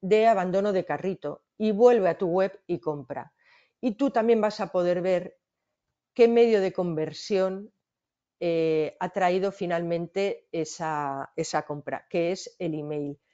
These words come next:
En G A cuatro te lo distingue a los, eh, te lo diferencia a los tres niveles. Entonces, en Universal te quedabas aquí, en la sesión display. Si luego convertía, que en este caso vendría por el email de abandono de carrito,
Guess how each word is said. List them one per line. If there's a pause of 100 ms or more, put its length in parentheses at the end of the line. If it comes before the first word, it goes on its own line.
(280)
En
G
A
cuatro
te
lo
distingue
a
los,
eh,
te
lo
diferencia
a
los
tres
niveles. (140)
Entonces, (400)
en
Universal
te
quedabas
aquí, (200)
en
la
sesión
display.
Si
luego
convertía, (340)
que
en
este
caso
vendría
por
el
email
de
abandono
de
carrito,